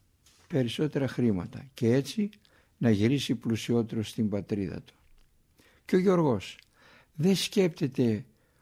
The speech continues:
μόνο τους κόπους της γεωργίας και τις πλημμύρες και την ακαρπία της γης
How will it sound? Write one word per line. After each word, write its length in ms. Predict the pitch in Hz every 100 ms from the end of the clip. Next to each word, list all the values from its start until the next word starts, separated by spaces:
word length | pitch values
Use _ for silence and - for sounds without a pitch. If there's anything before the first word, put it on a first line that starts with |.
| _ _ -
μόνο 440 | 127 143 147 123
τους 240 | - -
κόπους 580 | - - 143 117 120 107
της 180 | - 104
γεωργίας 760 | 110 117 107 101 147 131 107 -
και 140 | 135
τις 220 | 110 127
πλημμύρες 840 | - 147 120 107 131 131 123 107 -
και 160 | 127
την 220 | 113 120
ακαρπία 760 | 117 113 123 117 - 131 127 113
της 220 | 117 107
γης 320 | - 135 120